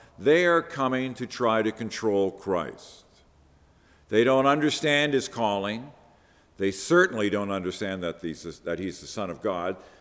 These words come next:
They don't even really believe that he's a prophet. He is an unbalanced person, an eccentric person.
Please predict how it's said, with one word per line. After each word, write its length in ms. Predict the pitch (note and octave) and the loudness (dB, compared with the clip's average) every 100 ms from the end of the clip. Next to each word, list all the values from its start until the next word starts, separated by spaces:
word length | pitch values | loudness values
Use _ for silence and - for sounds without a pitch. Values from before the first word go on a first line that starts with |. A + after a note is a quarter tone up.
| _ D#2 | _ -2
They 520 | G2+ G2+ G#2 G2 - - - F2 | 4 4 4 0 -4 -16 -20 -2
don't 320 | B2 C#3 C#3+ | 2 2 2
even 260 | C3+ A2+ G#2+ | 0 0 0
really 240 | A2+ A2+ | 2 2
believe 380 | G#2 F#2+ G2 F#2+ | 0 0 0 0
that 120 | F#2+ | -2
he's 200 | G2 E2+ | -2 -6
a 40 | F#2 | -12
prophet. 560 | - C#3 C#3+ C3+ B1+ - - - - - | -6 0 0 -2 -8 -10 -20 -20 -20 -4
He 160 | B2+ B2+ | 0 4
is 220 | B2 A#2 | 2 0
an 120 | G#2 | -6
unbalanced 1040 | - C3+ C3+ A2+ A#2 A#2+ A2+ G#2 - - | -2 -2 -2 2 2 2 -2 -4 -10 -18
person, 520 | - C3 C3 - D#2+ D2+ | -8 -4 -4 -4 -10 -10
an 120 | E2 | -10
eccentric 760 | F2 - - B2+ - A2+ - | -10 -8 -4 -4 -4 -8 -8
person. 680 | - B2+ A#2+ - - G#1 F#2 | -6 -4 -4 -6 -16 -18 -20